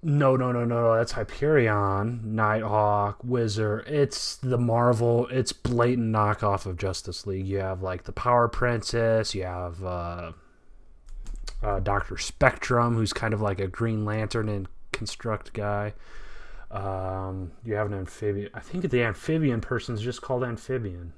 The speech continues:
actually. But it's a blatant. Fr-, if you think of a Justice League member, there is a Squadron Supreme person just like it. There's Nuke. Um, yeah, a lot of powers and flying and things like that we won't ever get on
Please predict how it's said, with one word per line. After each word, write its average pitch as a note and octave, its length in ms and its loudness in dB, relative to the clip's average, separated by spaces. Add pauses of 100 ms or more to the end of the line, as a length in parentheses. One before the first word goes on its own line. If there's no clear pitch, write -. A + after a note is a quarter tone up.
(160)
actually. F#2 540 -10 (160)
But A2+ 140 2
it's A#2 220 2
a B2 100 2
blatant. A2+ 500 2
Fr-, - 140 -6 (360)
if - 140 -4
you D#3 140 4
think E3 260 4
of C3+ 80 4
a A2+ 60 4
Justice C3+ 500 2
League C3+ 240 4
member, C3+ 360 4
there G#2 320 2
is G2+ 280 -2
a F#2+ 60 -6
Squadron G2+ 460 -4
Supreme G2 580 -6
person G2 340 -6
just F#2+ 240 -6
like F#2 220 -6
it. F2+ 100 -8
There's F#2 240 -6
Nuke. B2 540 2 (260)
Um, G2+ 520 -6 (680)
yeah, B2+ 180 6
a A#2 40 4
lot C3+ 220 6
of C3 180 4
powers B2 560 6
and G#2+ 120 0
flying A#2 400 -2
and G#2+ 120 -4
things A2 260 -4
like G#2 140 -2
that G#2+ 240 0
we G2+ 140 -2
won't G#2 300 -2
ever G2 240 -2
get G2 380 -4
on F#2+ 480 -8